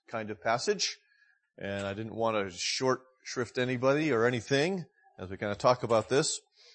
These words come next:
Um, I'll warn you,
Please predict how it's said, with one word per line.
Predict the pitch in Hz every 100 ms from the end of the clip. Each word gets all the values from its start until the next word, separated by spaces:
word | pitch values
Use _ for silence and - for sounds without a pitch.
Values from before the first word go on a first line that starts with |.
| _
Um, | 82 95 95 92 90 - _ - _ - - - _ _ _ _ _ _ _ -
I'll | 123 110
warn | 113 151 170
you, | 185 233